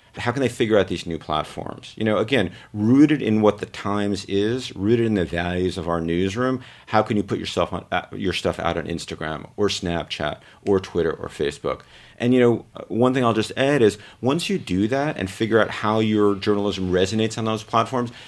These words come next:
you can then bring it back to the core. You can then say, "Oh, I did something on Instagram or Snapchat that was really interesting.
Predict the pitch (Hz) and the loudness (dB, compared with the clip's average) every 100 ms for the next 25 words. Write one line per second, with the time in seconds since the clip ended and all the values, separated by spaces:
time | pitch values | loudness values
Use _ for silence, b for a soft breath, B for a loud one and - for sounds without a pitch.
0 | B - 120 143 139 143 117 127 120 113 | B -8 -4 -2 0 2 2 2 2 0
1 | 104 - - - 110 98 67 - - 104 | 0 -4 -8 -2 2 2 2 -4 -4 -4
2 | 113 123 123 123 127 120 139 147 175 196 | 0 2 2 0 0 2 2 2 -2 -2
3 | 156 127 104 131 127 110 107 101 - 107 | -2 -2 -2 -4 -4 -2 -2 -2 0 -2
4 | 107 90 - 123 131 127 123 - | -2 -6 -6 -2 -2 0 -2 -4